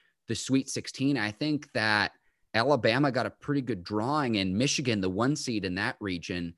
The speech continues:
is gonna have an uphill battle with some of the potential matchups that the Wolverines face. So I really like Alabama as well.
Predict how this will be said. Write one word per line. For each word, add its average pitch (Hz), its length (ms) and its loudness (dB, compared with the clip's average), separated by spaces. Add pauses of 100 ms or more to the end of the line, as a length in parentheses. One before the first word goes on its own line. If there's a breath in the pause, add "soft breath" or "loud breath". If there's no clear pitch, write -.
(300)
is 117 100 -6
gonna 135 140 4
have 127 180 2
an 104 80 0
uphill 113 360 -4
battle 95 500 0
with 92 160 -2
some 120 200 -4
of 117 100 -4
the 92 80 -4
potential 104 520 -10
matchups 98 720 -4
that 90 300 0 (320)
the 117 60 2
Wolverines 110 800 2
face. 76 400 -6
So 104 280 -2
I 95 140 -4
really 147 280 0
like 143 220 -4
Alabama 120 800 0
as 90 200 -4
well. 101 580 -2